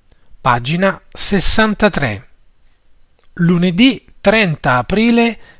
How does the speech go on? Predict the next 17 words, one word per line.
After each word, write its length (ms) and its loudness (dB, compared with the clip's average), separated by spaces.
millenovecentoquarantacinque. 2500 -4
Il 280 2
trenta 420 0
aprile, 600 -4
a 140 0
sancire 840 -2
questa 440 -2
ripresa, 760 -4
giunge 480 0
in 120 2
paese 680 0
il 280 2
governatore 640 2
inglese 720 0
J. 580 0
Kitson 680 -6
Harris, 680 -2